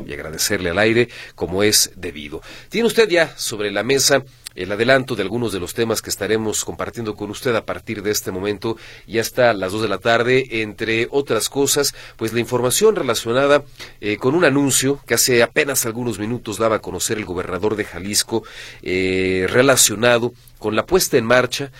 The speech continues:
de un sistema de salud para quienes al día de hoy, aquí en nuestro estado, carecen de seguridad social.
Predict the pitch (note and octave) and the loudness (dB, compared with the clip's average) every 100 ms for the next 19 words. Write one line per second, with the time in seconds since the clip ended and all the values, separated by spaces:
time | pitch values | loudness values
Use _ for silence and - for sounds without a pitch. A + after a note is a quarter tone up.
0 | - - G2 C3+ D3+ C3 - D3 C#3+ D3 | -20 -4 2 2 2 0 0 4 4 4
1 | - G2 A#2 A2+ A2+ A2+ C3 B2+ - G#2+ | 2 -4 -2 0 0 0 -2 -4 0 2
2 | A2 - A2+ G#2+ A2 - A2 G#2 B2+ D#3 | 2 0 -4 0 2 2 -2 -4 2 4
3 | C3 G#2 G#2 A2+ - - - F#2 - C#3+ | 6 4 4 0 -8 -20 -8 -8 -2 0
4 | C#3+ A2+ G2+ E2+ - G#2 A2+ - - - | 0 -2 -4 -6 -2 -2 -2 -8 -18 -16
5 | - A#2 C3+ C#3+ A#2+ A2+ - - - F#2 | -2 2 2 2 0 -4 -14 -20 -12 -2
6 | G#2 G#2 - F#2 G2 G2+ A#2 - - - | 0 0 -2 -4 -6 -2 -2 -2 -6 -2
7 | C3 C3 B2+ | 2 2 0